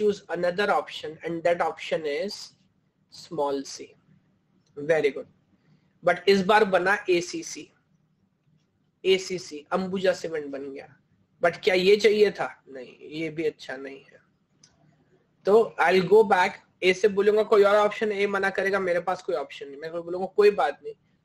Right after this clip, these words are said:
let me go back।" मैं एस से पूछूंगा, "तुम्हारे पास कोई option है?" एस बोलेगा, "हाँ, एक option और है।" तो let me go with S and this time let me choose another option। Now I'll ask B, B बोलेगा सीसीडी।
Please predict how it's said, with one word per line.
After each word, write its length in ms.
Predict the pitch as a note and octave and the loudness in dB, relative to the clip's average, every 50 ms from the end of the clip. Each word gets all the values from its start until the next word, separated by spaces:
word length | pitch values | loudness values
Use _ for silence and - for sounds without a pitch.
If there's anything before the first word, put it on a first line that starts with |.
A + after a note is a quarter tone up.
| _ - E3 | _ -8 -2
let 220 | F3 F3+ F3+ - G3 | -2 -2 -2 -2 -4
me 120 | G3 F#3+ F#3 F#3 | -6 -4 -2 -4
go 80 | F#3 E3+ | -4 -4
back।" 180 | D#3 D3 C#3 C#3 C#3 - - | -4 -4 -4 -6 -6 -10 -6
मैं 120 | F#3 F#3+ - - - | -6 -6 -6 -4 -2
एस 140 | F#3+ - - | -2 -2 0
से 140 | - - B3+ | 4 4 4
पूछूंगा, 400 | A3+ G3 G#3 F3+ - F#3 F3+ F#3 | 4 4 -4 -6 -6 -4 -4 -4
"तुम्हारे 360 | F3 - G3+ F#3+ F#3+ G3+ A3+ | 0 0 2 2 4 2 2
पास 220 | A3 A#3+ A#3 A3+ - | 2 2 2 2 4
कोई 120 | - B3 | 4 4
option 380 | A3+ G#3+ G#3 - - A#3+ A3 G3+ | 4 4 4 0 -2 -2 0 -2
है?" 160 | D#3+ - _ - | -4 -6 _ -8
एस 120 | F#3 F3+ | -6 -4
बोलेगा, 320 | F#3 G3 F#3+ G3 G3+ G3 | -2 -2 0 0 0 0
"हाँ, 220 | F#3+ F3+ F#3+ F3 - - | -2 -2 -4 -6 -6 -4
एक 200 | F3+ F#3 F3+ F#3 | -4 -4 -2 -2
option 320 | E3+ E3 E3 - - E3+ | -4 -4 -4 -6 -12 -12
और 220 | D3+ C#3 B2+ B2 - | -10 -12 -16 -18 -20
है।" 60 | _ _ _ _ _ _ _ _ _ _ _ _ _ _ _ _ _ _ _ _ - | _ _ _ _ _ _ _ _ _ _ _ _ _ _ _ _ _ _ _ _ -8
तो 60 | E3+ | -4
let 320 | E3 E3 F3 F#3 F#3 F#3 A3 | -2 2 2 2 2 2 0
me 100 | A3+ A3+ G3+ G#3 | 0 2 4 4
go 100 | G3+ G3 F#3+ | 4 4 4
with 360 | F#3 - D#3 D3+ D3 C#3 D3+ | 0 0 0 -2 -2 -4 -6
S 60 | - - - - - _ _ _ _ _ _ _ _ - E3+ | -8 -14 -16 -18 -20 _ _ _ _ _ _ _ _ -6 -6
and 120 | E3+ E3+ D#3 E3 | -4 -4 -2 -4
this 200 | F3+ F3 - - | -4 -4 -4 -2
time 180 | G3 F#3+ F#3+ F#3 E3+ | -2 -2 -2 0 -2
let 200 | E3+ D#3+ - F3+ F3 | -2 -2 -2 -6 -10
me 60 | F3 F3 - | -10 -6 -6
choose 140 | F#3 F3 E3 | -6 -4 -4
another 320 | D3+ C#3+ C#3+ C#3 D3 C#3+ | -6 -6 -6 -6 -6 -6
option। 480 | B2+ B2+ - _ _ - - - - - _ _ _ _ _ _ _ _ _ _ _ _ _ _ _ _ _ _ - _ _ _ _ _ - F3 | -6 -8 -10 _ _ -20 -20 -20 -20 -20 _ _ _ _ _ _ _ _ _ _ _ _ _ _ _ _ _ _ -20 _ _ _ _ _ -8 -2
Now 340 | F3+ F#3 F#3+ G3 A3 C4 C#4 - _ _ _ _ _ _ _ _ _ _ _ - | 0 2 2 2 2 0 -2 -8 _ _ _ _ _ _ _ _ _ _ _ -2
I'll 440 | E3 F3 E3+ - - F3 F#3+ G#3 A3+ | 0 0 0 0 2 2 4 4 2
ask 180 | - - - F#3 E3 E3+ | 0 -4 -10 -8 -8 -6
B, 160 | E3+ F3 G#3 A3+ _ _ _ _ - C#3+ D3 E3 | -8 -8 -10 -12 _ _ _ _ -20 -18 -10 -6
B 100 | F#3 G3 | -6 -4
बोलेगा 640 | F3+ F3 E3+ D#3+ D3+ D3+ D3 C#3 D3 D3+ E3 - _ _ _ _ _ _ _ - | -2 -2 -2 0 0 0 0 0 -2 -4 -6 -10 _ _ _ _ _ _ _ -20
सीसीडी। 840 | - - - - F#3 F3+ F3 - - E3+ E3 D3+ C#3+ C#3 C3+ - | -16 -14 -8 -6 -6 -6 -6 -8 -8 -10 -10 -10 -10 -16 -18 -18